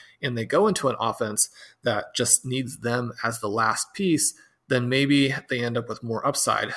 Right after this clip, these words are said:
Certainly someone like a C D Lamb, I think, is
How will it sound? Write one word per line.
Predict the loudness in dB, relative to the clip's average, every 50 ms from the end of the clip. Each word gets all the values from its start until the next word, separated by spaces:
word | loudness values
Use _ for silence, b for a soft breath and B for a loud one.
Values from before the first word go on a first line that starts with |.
| -4
Certainly | -2 -2 -2 0 0 0 0 0
someone | 2 0 2 0 0 -4
like | -4 -4 -4
a | -2 0
C | 0 0 0 0
D | -2 -2 -2
Lamb, | -2 -2 -2 -2 -2 -2
I | -4 -4
think, | -4 -4 -4 -4 -8 B B B B B B
is | 0 2 2 2 0 0 -2 -4